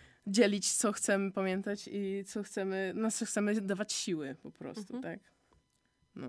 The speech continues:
Speaker 1: więc w ostatniej fazie jest to ujawnianie zawartości pamięci w naszym zachowaniu, czyli przywoływanie, w jaki sposób to nasze, y, spostrzeżenie w końcu dojdzie do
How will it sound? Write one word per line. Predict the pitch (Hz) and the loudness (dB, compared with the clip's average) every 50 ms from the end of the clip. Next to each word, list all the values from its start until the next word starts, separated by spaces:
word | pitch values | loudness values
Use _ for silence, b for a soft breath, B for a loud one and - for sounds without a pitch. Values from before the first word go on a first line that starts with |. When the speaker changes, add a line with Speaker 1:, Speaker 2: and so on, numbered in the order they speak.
| - - | -10 -8
Speaker 1:
więc | 190 190 190 196 190 - | -6 -4 -4 -4 -4 -6
w | - - | -8 -8
ostatniej | 226 - - 202 190 190 190 | -8 -6 -4 -4 -2 -2 -2
fazie | - 196 190 185 190 | 0 -2 -2 0 0
jest | 185 180 - - | -2 -2 -4 -6
to | 190 | -4
ujawnianie | - 208 214 208 208 196 190 190 190 185 185 180 | -2 0 2 2 2 2 2 0 0 0 0 0
zawartości | 175 175 175 170 - - 185 175 - - - | 0 -2 -2 -4 -4 -4 -4 -4 -4 -6 -10
pamięci | - - 185 185 180 175 180 180 - 190 180 185 - B B B B | -6 -4 -2 0 0 0 -2 -2 -2 -2 -2 -2 -4 B B B B
w | 190 | -4
naszym | 185 180 - 190 185 | -2 -2 -2 -2 -2
zachowaniu, | 175 175 - 185 175 180 180 180 180 185 185 180 b b b b b b | -2 -2 -2 -4 -2 -2 0 0 0 0 -2 -4 b b b b b b
czyli | - - 202 196 185 | -6 -4 -2 -2 -2
przywoływanie, | - - 233 202 208 190 185 180 175 180 180 180 180 180 180 180 b b b b b b b | 0 -2 0 2 4 4 4 4 4 4 4 4 2 2 0 -2 b b b b b b b
w | 180 | 0
jaki | 185 190 - 190 | 0 0 0 -2
sposób | - - - 180 170 - 175 170 - - _ _ _ _ _ _ _ _ _ _ _ - _ _ _ - - _ _ _ - - - 190 - | -4 -2 -2 -2 0 0 -2 -2 -2 -8 _ _ _ _ _ _ _ _ _ _ _ -20 _ _ _ -20 -20 _ _ _ -18 -16 -16 -12 -4
to | - 208 190 190 175 - - - - - _ _ _ - | 0 0 2 2 0 -2 -8 -20 -20 -20 _ _ _ -6
nasze, | - 190 190 180 - - - 175 165 165 180 _ b b b b b b b b b b - | -2 -2 0 -2 -2 -2 -2 0 0 -2 -4 _ b b b b b b b b b b -6
y, | - 175 170 170 165 165 165 165 165 165 175 185 - | -4 -2 0 0 0 0 -2 -2 -2 -4 -6 -8 -10
spostrzeżenie | - - - - 254 - - - - 214 185 196 196 196 190 185 180 | -14 -8 -2 0 0 0 0 0 0 0 4 4 4 4 4 4 2
w | 175 - | 0 0
końcu | - 175 170 175 170 - 175 170 170 170 175 | 0 0 0 0 0 -2 -2 0 0 0 -2
dojdzie | 165 160 175 175 175 165 170 165 160 | -2 0 2 2 2 2 0 -2 -2
do | 160 151 147 147 156 | -4 -6 -6 -6 -8